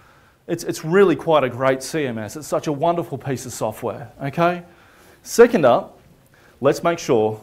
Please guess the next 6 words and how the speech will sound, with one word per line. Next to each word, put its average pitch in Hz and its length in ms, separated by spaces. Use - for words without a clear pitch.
we 127 140
get 117 340
a 120 80
fast 104 380
host. 104 480
Okay? 165 340